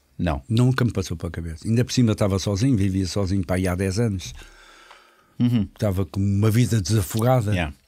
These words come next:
Speaker 2: Se esta miúda tão gira, com uma conversa tão interessante.
Speaker 1: Ainda por cima está-me a dar bola, não é?
Speaker 2: E está-me a dar bola, está aí a,
Speaker 1: Nunca
Speaker 2: na
Speaker 1: pensaste,
Speaker 2: conversa.
Speaker 1: "Pá, isto, isto, o que é que ela quer de mim?"
Speaker 2: E depois gostei mesmo
Speaker 1: O que é que
Speaker 2: de
Speaker 1: ela
Speaker 2: ver.
Speaker 1: quer? O que é que ela quer? Quer
Speaker 2: E
Speaker 1: dinheiro? Quer
Speaker 2: não, e
Speaker 1: fama?
Speaker 2: depois ganhei uma grande panca por ela, né?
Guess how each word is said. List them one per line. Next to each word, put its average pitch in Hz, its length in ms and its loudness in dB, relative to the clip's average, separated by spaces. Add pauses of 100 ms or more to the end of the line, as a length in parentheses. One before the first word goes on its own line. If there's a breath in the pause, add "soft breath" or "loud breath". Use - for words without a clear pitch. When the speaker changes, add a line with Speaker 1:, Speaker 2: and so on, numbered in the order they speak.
(1000)
Speaker 2:
Se - 160 -8
esta 101 220 -4
miúda 101 280 0
tão 104 200 -2
gira, 82 320 -4
com - 60 -8
uma 127 120 -2
conversa 110 400 -2
tão 101 160 -4
interessante. 95 200 -6
Speaker 1:
Ainda 123 100 2
por 123 60 -4
cima 135 100 2
está-me 120 220 2
a - 20 4
dar 101 100 6
bola, 92 340 2
não 123 80 0
é? 120 40 4
Speaker 2:
E - 20 0
está-me 113 220 2
a 110 60 2
dar 98 120 0
bola, 107 340 0
está 113 160 0
aí 110 180 2
a, 98 320 -2
Speaker 1:
Nunca 101 400 2
Speaker 2:
na 98 40 2
Speaker 1:
pensaste, 104 380 4
Speaker 2:
conversa. 87 480 2
Speaker 1:
"Pá, 71 140 0
isto, 82 160 -4
isto, 78 180 -2
o 78 300 -4
que - 80 2
é - 20 4
que - 100 -2
ela 110 120 2
quer 180 180 0
de - 60 -2
mim?" 135 80 6
Speaker 2:
E 135 60 4
depois 131 340 2
gostei - 320 0
mesmo 120 220 2
Speaker 1:
O - 20 -
que 113 40 2
é 113 40 0
que 107 60 0
Speaker 2:
de 110 40 2
Speaker 1:
ela 113 140 2
Speaker 2:
ver. 95 80 0
Speaker 1:
quer? 92 140 2
O - 20 -4
que - 80 -2
é - 20 -4
que - 80 -4
ela 107 140 0
quer? 80 200 0
Quer 92 120 0
Speaker 2:
E 80 40 0
Speaker 1:
dinheiro? 101 300 2
Quer - 140 0
Speaker 2:
não, 113 120 4
e 104 60 6
Speaker 1:
fama? 107 160 4
Speaker 2:
depois 107 180 2
ganhei 110 300 2
uma 107 160 0
grande 104 260 0
panca 104 320 -2
por 101 200 -6
ela, 95 280 -4
né? 87 160 -6